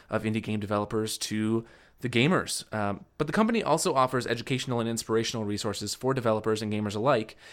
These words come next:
and that's where Indie Insider comes in. Uh, this is, of course, the podcast where I get to sit down and chat with indie developers, um, such as Crashwave Games, um, and talk about their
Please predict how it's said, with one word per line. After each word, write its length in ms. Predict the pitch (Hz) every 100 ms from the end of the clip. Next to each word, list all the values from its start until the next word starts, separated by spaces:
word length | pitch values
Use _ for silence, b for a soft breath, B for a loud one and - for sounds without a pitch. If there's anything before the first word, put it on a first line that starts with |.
| B
and 200 | - 135
that's 320 | 151 170 - -
where 280 | 120 120 110
Indie 280 | 107 104
Insider 440 | - 101 - 101 98
comes 280 | 104 98 98
in. 300 | 104 98 87
Uh, 160 | 95
this 160 | 95 -
is, 80 | -
of 100 | -
course, 320 | - 98 - - B B B
the 80 | -
podcast 540 | - 120 113 131 113 -
where 120 | 113
I 40 |
get 100 | 107
to 60 | 107
sit 200 | - -
down 300 | 123 120 120
and 160 | 107
chat 360 | 101 - 107 107
with 420 | 107 104 101 - _ -
indie 200 | 104 98
developers, 720 | 92 95 98 110 120 - - -
um, 380 | 98 92 90 92
such 240 | - 127
as 220 | 113 101 - B B
Crashwave 640 | - 165 139 - 127 117
Games, 480 | 107 110 107 139 - - b b
um, 280 | - 107 104
and 100 | 107
talk 240 | - 107 104
about 240 | 104 98
their 320 | 104 101 104